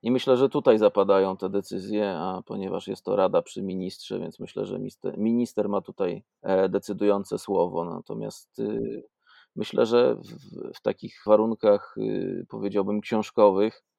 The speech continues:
to ta decyzja powinna się opierać na strategii obrony kraju, która powinna być w części przynajmniej, y, dostępna publicznie, w tej części, y, jawnej,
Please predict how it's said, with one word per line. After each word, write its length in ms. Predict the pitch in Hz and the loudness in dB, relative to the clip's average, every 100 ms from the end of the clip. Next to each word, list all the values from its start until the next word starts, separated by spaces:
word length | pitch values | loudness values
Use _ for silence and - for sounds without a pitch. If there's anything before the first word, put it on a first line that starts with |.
| - | -2
to 140 | 117 | 0
ta 160 | - 120 | 2 0
decyzja 420 | 117 - 120 120 | 0 -2 0 2
powinna 400 | 107 110 113 110 | 0 -4 -2 -2
się 180 | - 107 | 0 0
opierać 480 | 104 113 110 104 | 2 2 4 2
na 240 | 110 95 98 - _ | -2 -6 -6 -10 _
strategii 880 | - - - 110 113 104 98 98 95 | -20 -6 -2 0 0 0 -4 -6 -4
obrony 400 | 95 101 104 98 | -2 0 0 0
kraju, 640 | - 101 80 80 85 104 - _ _ _ _ _ _ | 2 4 4 0 -4 -8 -14 _ _ _ _ _ _
która 200 | 104 101 | 4 4
powinna 560 | - 104 104 104 101 | 4 -2 -2 -4 -4
być 240 | 101 104 - | -2 -4 -6
w 160 | - | -14
części 540 | - 110 104 - - - | -4 -2 -2 -6 -12 -14
przynajmniej, 880 | - 104 95 95 95 90 90 95 95 90 98 | -12 -10 -6 -6 -6 -8 -8 -10 -12 -10 -8
y, 40 | |
dostępna 560 | 101 98 - 95 98 95 | -4 -6 -2 -4 -2 -6
publicznie, 600 | 98 95 95 82 - - | -4 -6 -6 -8 -10 -10
w 40 | |
tej 180 | - 101 | -6 -6
części, 600 | - 95 - - 95 87 - - - - - | -6 -8 -8 -10 -8 -8 -12 -20 -20 -20 -20
y, 280 | 90 90 82 82 | -14 -10 -10 0
jawnej, 640 | 95 90 78 87 85 107 | 2 2 -2 -6 -4 -8